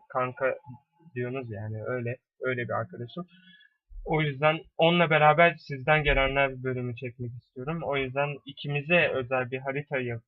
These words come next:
yapmalarını istedim. Yani bana harita yapan arkadaşlardan. Ee, bundan sonra arada öyle Yusuf'la da çekebiliriz. Bak buna da dislike gelmiş hemen. Hemen yardım işte.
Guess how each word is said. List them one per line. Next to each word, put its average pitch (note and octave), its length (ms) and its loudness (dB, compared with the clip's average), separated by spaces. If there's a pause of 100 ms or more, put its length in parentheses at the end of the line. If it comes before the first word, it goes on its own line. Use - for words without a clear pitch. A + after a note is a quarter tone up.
(120)
yapmalarını B2+ 540 -2
istedim. C#3+ 380 -10 (340)
Yani A#2+ 280 -4
bana B2 180 0
harita B2 340 -4
yapan A#2+ 240 -6
arkadaşlardan. A#2 760 -4 (640)
Ee, D3 380 0
bundan F3 260 8
sonra E3 380 2
arada D3+ 540 2
öyle C#3 460 0
Yusuf'la C3+ 520 -6
da C#3+ 240 0
çekebiliriz. C3+ 760 -6
Bak C3 140 0 (120)
buna B2+ 160 -6
da C3 120 -4
dislike A#2 420 -12
gelmiş A#2 300 -14
hemen. A#2+ 220 -10 (540)
Hemen B2+ 240 -6
yardım B2 480 -2
işte. A#2 220 -14